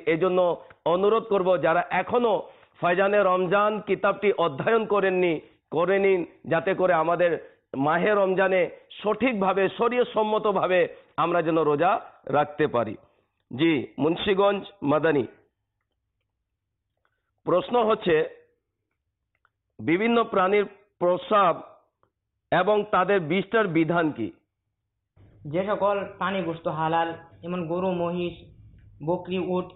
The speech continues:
Speaker 2: ইত্যাদি, সেগুলোর প্রস্রাব, এছাড়া ঘোড়ার প্রস্রাব, এবং যে সকল পাখির গোশত হারাম, তা শিকারী হোক বা না হোক, যেমন কাক, চিল, বাজ,
Speaker 1: এমন না, যেমন,
Speaker 2: যেমন কাক, চিল, বাজ, শকুন ইত্যাদি, সেগুলোর বিষ্ঠা নাজাস হতে খফিফা।
Speaker 1: জি,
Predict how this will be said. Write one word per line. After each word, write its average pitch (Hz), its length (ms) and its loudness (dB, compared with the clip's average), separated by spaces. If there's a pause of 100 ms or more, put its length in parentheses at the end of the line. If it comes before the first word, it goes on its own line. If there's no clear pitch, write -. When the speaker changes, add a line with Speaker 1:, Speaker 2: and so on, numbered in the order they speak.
Speaker 2:
ইত্যাদি, 165 420 -6 (200)
সেগুলোর 180 300 -4
প্রস্রাব, 170 340 -2
এছাড়া 175 320 -4 (180)
ঘোড়ার 170 200 -2
প্রস্রাব, 165 380 -4 (120)
এবং 170 240 -4
যে 190 160 -4
সকল 190 320 -2
পাখির 185 260 -4
গোশত 190 260 -8
হারাম, 160 380 -4 (520)
তা 175 100 -2
শিকারী 196 340 -4
হোক 175 140 -2
বা 170 160 -2
না 175 140 -2
হোক, 156 220 -4 (240)
যেমন 170 220 -6 (460)
কাক, 185 200 0 (140)
চিল, 185 240 -4
বাজ, 170 240 -2 (280)
Speaker 1:
এমন 131 300 0
না, 117 140 -2
যেমন, 104 340 -4 (380)
Speaker 2:
যেমন 175 260 -4 (600)
কাক, 180 300 0 (340)
চিল, 175 240 -6 (200)
বাজ, 175 180 -2 (160)
শকুন 175 260 -6
ইত্যাদি, 170 340 -6 (120)
সেগুলোর 175 420 -6
বিষ্ঠা 160 300 -8
নাজাস 165 260 -4
হতে 156 140 -10
খফিফা। 151 420 -12 (1120)
Speaker 1:
জি, 165 140 2